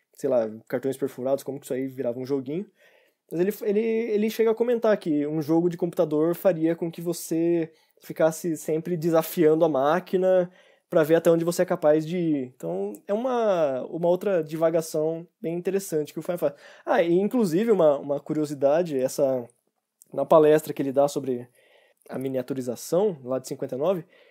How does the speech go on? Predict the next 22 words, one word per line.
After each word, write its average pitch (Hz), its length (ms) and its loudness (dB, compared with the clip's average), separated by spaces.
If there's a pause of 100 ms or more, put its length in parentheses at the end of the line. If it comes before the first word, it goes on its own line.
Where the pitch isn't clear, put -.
(180)
uma 185 160 2
coisa 202 540 4
interessante 190 400 -2
que, 196 300 -6
que 190 100 -2
ele 185 60 0
fala 185 400 2
é 196 80 -4
que 233 80 0
ele 233 80 2
não 277 100 -4
consegue 247 380 0
ver 220 120 4
muitas 185 540 -2
aplicações 170 560 -4
práticas 156 640 2
pra 151 140 0
você 147 240 -4
miniaturizar, 147 1000 0
ah, 127 420 -8 (140)
miniaturizar 151 520 -2
tudo. 143 280 -4